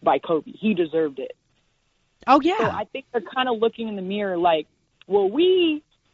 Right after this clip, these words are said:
Speaker 1: kinda did what was right because we're, you know, we wanna be loyal. And then now you, you turn around and you fire us, you know, a year after this guy has left that we couldn't bring anybody else or sign anybody else by because we signed him to, you know,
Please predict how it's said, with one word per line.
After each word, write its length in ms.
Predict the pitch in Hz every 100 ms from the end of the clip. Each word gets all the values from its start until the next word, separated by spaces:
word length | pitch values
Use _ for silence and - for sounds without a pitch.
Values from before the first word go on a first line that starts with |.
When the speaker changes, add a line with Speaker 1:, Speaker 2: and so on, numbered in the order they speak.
| -
Speaker 1:
kinda 280 | 277 254 190
did 340 | 165 269 262
what 180 | 220 180
was 140 | 196
right 360 | 175 226 214 196 _ -
because 280 | - 208 175
we're, 600 | 175 220 226 214 202 180 _ _ _ _ _
you 100 | 220
know, 160 | 196 170
we 140 | 170
wanna 200 | 226 226
be 120 | 196 175
loyal. 580 | 170 226 202 165 175 - _ _ _
And 160 | 208 214
then 180 | 208 202
now 360 | 220 247 226
you, 320 | 208 220 226 - _
you 240 | 180 226
turn 200 | 196 226
around 240 | 202 190 180
and 100 | 175
you 100 | 196
fire 320 | 196 196 190 180 170
us, 80 | - _ _ _ _ _ _ _
you 100 | 226
know, 140 | 208 180
a 20 |
year 380 | 175 202 247 220
after 260 | 196 190 185
this 160 | 180 -
guy 260 | 190 190
has 100 | 165
left 360 | 156 233 180 160 -
that 200 | 185 175
we 120 | 202
couldn't 300 | - 226 180
bring 200 | 190 185
anybody 440 | 196 190 180 170 185
else 160 | 208 -
or 60 | 165
sign 280 | 190 190
anybody 380 | 185 175 170 160
else 180 | 202 214
by 280 | 165 170 165
because 260 | 160 175 160
we 140 | 180
signed 240 | 180 165 160
him 160 | 175 -
to, 260 | 160 147 139 _ _ - - _
you 120 | 180
know, 220 | 156 -